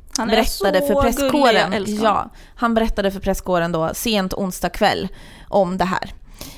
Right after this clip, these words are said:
Speaker 2: Eh, och det som, eh, ska vi säga först vad barnet heter? Vi, vi, vi samlades ju i morse, idag är det, när vi spelar in det här i torsdag,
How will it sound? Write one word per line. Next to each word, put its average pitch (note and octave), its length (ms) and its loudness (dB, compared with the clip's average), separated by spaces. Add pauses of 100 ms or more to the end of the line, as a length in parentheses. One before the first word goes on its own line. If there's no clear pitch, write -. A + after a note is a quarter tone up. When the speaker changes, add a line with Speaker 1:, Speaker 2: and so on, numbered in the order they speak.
(200)
Speaker 2:
Eh, G#3 320 4
och - 440 -2
det A#3+ 220 0
som, A#3 320 0
eh, G#3+ 220 0
ska - 200 -6
vi A#3+ 100 -2
säga A#3+ 200 2
först G#3 220 -4
vad G3 80 -2
barnet F#3+ 260 0
heter? - 420 -4
Vi, A3 200 0
vi, A#3+ 280 -2
vi A3+ 500 -2
samlades B3 600 2
ju F#3+ 240 0
i G3+ 80 0
morse, G#3 340 -2
idag G3 200 2
är F#3 40 2
det, F3 240 0
när G3+ 140 0
vi G3 80 0
spelar F#3 220 -2
in F3+ 120 -2
det E3+ 60 -4
här E3 100 -4
i - 60 -6
torsdag, - 380 -6